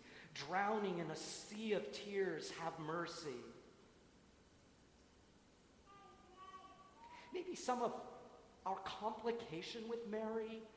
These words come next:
is that we reduce her to a historical figure. But you see, Mary,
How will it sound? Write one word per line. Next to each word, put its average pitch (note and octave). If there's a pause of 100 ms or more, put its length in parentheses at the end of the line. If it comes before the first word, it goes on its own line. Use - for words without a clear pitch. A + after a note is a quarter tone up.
(600)
is A3+
that C4+
we B3+
reduce A#3+
her A#3
to G#3+
a F#3+
historical F#3+ (200)
figure. A2+ (1500)
But -
you G#3
see, A3+
Mary, G#3+